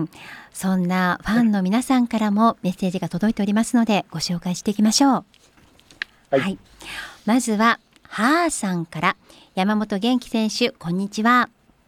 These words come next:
Speaker 2: こんにちは。
Speaker 1: 暑くなってきましたが、コンディションは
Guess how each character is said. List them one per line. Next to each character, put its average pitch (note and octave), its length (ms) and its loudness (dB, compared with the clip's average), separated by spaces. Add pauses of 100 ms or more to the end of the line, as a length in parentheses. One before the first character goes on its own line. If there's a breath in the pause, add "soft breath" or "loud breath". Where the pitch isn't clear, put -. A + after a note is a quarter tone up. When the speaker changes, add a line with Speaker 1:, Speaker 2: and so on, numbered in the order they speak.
(760)
Speaker 2:
こ C3 40 0
ん C3+ 40 2
に B2 80 -2
ち - 80 4
は。 D#3+ 120 6 (440 loud breath)
Speaker 1:
暑 G#3+ 200 -2
く C4+ 80 0
な B3+ 120 2
っ - 20 -2
て - 80 -6
き A3+ 120 -2
ま A#3 100 0
し - 80 -10
た B3+ 100 0
が、 A3+ 280 0
コ G3+ 140 -4
ン A#3 60 2
デ C#4+ 120 0
ィ - 20 0
シ - 120 -4
ョ B3+ 140 2
ン A3 40 -2
は A3+ 200 2